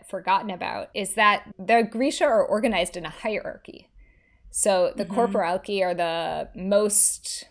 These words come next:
Speaker 1: highly esteemed Grisha by the Darkling. They're set above the others, then the Etheralki, and then the Materialki, which I thought was very interesting that he clearly deliberately structured the Grisha so that there is this hierarchy and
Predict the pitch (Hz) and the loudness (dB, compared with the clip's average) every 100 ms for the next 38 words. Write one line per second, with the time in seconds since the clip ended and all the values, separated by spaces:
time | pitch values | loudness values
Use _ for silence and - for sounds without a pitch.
0 | - - 233 220 226 240 202 - 208 202 | -12 2 2 4 2 2 2 -2 -2 -2
1 | 220 220 - 208 202 - 226 294 185 170 | -2 -6 -8 -4 -4 -4 -4 -4 -2 0
2 | 190 165 - - 185 196 190 - 175 - | 0 -4 -6 -8 -4 -4 -2 0 0 -2
3 | 190 170 160 175 - 185 127 180 202 233 | -4 -2 -2 -4 -6 -6 -4 -2 -2 0
4 | 247 - _ - _ - 208 208 214 180 | -2 -4 _ -20 _ 0 2 2 0 -2
5 | 202 190 185 185 196 160 180 185 185 175 | 0 0 0 -2 -6 -6 -6 -6 -6 -8
6 | - 180 170 139 - - - 180 - 202 | -8 -6 -6 -8 -10 -16 -18 -14 -6 0
7 | 226 226 247 262 208 202 214 208 202 208 | 2 4 4 2 0 -2 0 0 -2 -4
8 | 170 - 151 170 180 - 208 202 220 214 | -6 -6 -8 -4 -4 -4 -10 -6 -2 0
9 | 214 202 - - 226 208 214 240 269 233 | 0 -2 -4 0 2 4 8 10 10 8
10 | 247 233 - 202 - - 220 208 202 - | 6 -2 -2 -4 -2 -4 -2 -2 -4 -6
11 | 190 170 190 202 - 151 165 175 185 185 | -8 -4 -4 -4 -2 -2 -2 -4 -4 -2
12 | 180 - 185 - 208 208 214 - 185 196 | -2 0 -2 0 -4 -2 -2 0 0 2
13 | 196 202 262 254 233 196 190 185 175 | 0 0 -2 0 0 0 0 -2 -12